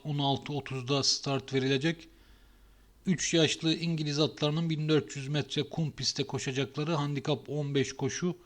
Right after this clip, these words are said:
Yedi at yarışa kayıtlı. Ee, üçünü değerlendirmeme aldım. İlki beş numaralı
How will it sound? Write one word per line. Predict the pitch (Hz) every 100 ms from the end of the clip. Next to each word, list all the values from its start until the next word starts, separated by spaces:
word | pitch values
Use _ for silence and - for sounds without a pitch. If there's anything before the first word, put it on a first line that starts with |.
| - - _ -
Yedi | 170 151 156
at | 135 - 131
yarışa | 139 139 147 131
kayıtlı. | 143 143 139 - 170 175 - _ _ _ _ _ _ _ _ - 147
Ee, | 139 135 135 135 135
üçünü | 190 - 160 151
değerlendirmeme | 151 151 151 151 147 147 151 147
aldım. | 143 139 185 196 - - - _ _ _ _ -
İlki | 180 160 - 180 160
beş | 160 - -
numaralı | 156 156 151 165